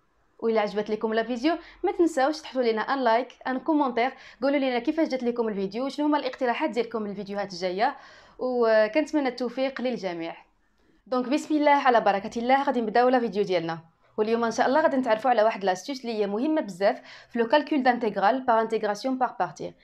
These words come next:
يعني الحساب ديال التكامل بالمكامله بالاجزاء. فكما كتعرفوا المكامله بالاجزاء هي واحد الطريقه اللي مهمه بزاف كنخدموها،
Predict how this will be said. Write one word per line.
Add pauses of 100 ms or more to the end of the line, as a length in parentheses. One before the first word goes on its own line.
(220)
يعني
الحساب
ديال
التكامل
بالمكامله
بالاجزاء. (340)
فكما
كتعرفوا
المكامله
بالاجزاء
هي
واحد
الطريقه
اللي
مهمه
بزاف (360)
كنخدموها،